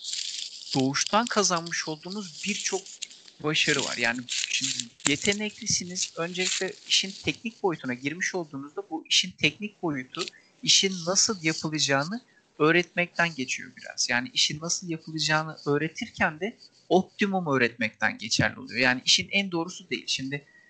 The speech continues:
e, Maradona beni halı sahada görmüş olsa çıldırabilir. Yani hani çünkü <laughs> onun için çok basit olacak hareketleri ben yapamıyorum. Beni sahada optimum bir şekilde tutmak için yeteneksizlikle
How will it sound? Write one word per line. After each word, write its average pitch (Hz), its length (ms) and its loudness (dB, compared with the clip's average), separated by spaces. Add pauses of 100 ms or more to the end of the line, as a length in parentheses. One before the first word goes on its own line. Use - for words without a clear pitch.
(160)
e, 131 100 4
Maradona 175 760 4 (220)
beni 156 160 4
halı 165 280 6
sahada 143 340 2
görmüş 151 460 -2
olsa 196 260 -4
çıldırabilir. 147 680 0 (260)
Yani 117 140 4
hani 131 180 2
çünkü 165 240 -2 (200)
<laughs> 359 120 4
onun 190 200 4
için - 320 4 (280)
çok - 360 6
basit - 360 4
olacak 156 460 2
hareketleri 170 520 2
ben 196 100 8
yapamıyorum. 170 640 -2 (500)
Beni 220 280 0 (280)
sahada 190 580 0
optimum 196 760 -4
bir 139 60 -2
şekilde 127 520 -4
tutmak - 420 -12
için 202 340 -4
yeteneksizlikle 175 1120 -2